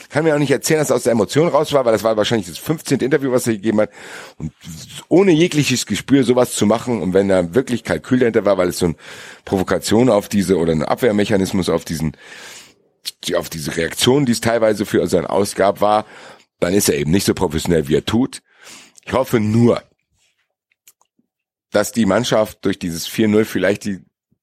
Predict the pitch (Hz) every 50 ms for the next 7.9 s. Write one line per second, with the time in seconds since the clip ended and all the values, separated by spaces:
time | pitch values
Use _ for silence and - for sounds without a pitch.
0 | _ _ _ - - 113 98 113 139 - _ _ - 151 160 - - 147 117 -
1 | 127 139 151 - - _ _ _ - 101 95 - - - - - - - 156 113
2 | 101 92 85 - 101 92 82 - 90 82 - - 90 82 - 80 80 - - 98
3 | 95 95 92 - 90 95 98 - 107 82 78 78 73 - 110 104 101 101 104 -
4 | _ - - - - - - - - - - - - - _ _ _ _ _ _
5 | - 95 101 - - 101 - - - 101 90 82 104 104 - 117 101 90 90 104
6 | 101 - - 82 - - 104 - 107 98 - 98 101 104 98 - 95 82 90 87
7 | 85 78 87 85 - - 85 71 80 95 107 104 90 98 95 - -